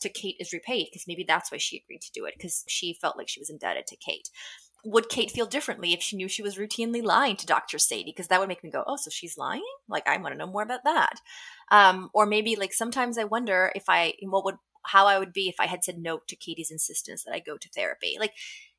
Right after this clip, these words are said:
if you frame it in that way, you're adding little layers that just make it more subtle. And I like subtle. It is, however, totally a matter of taste.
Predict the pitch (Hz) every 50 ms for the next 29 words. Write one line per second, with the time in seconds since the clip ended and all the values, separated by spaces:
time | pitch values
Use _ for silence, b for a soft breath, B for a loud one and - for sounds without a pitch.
0 | _ _ - 302 330 - 339 339 - - - 247 262 269 277 277 277 269 233 214
1 | 202 - 165 175 165 170 185 196 202 - 202 233 226 233 - - 220 226 233 262
2 | 269 262 240 226 233 226 233 254 254 247 220 196 202 220 233 233 254 247 - 233
3 | 208 - - - 220 214 226 233 - 247 - - _ 196 196 190 190 190 - -
4 | - 123 98 - - - - - 214 - _ - 240 262 269 262 269 254 233 202
5 | 196 202 196 - - - - - - - - - 190 208 220 226 214 - - 220
6 | 190 170 165 170 170 - - _ _ - - - 214 214 208 214 208 202 - 196
7 | 180 165 156 156 160 160 - - - - - - - - - - - - -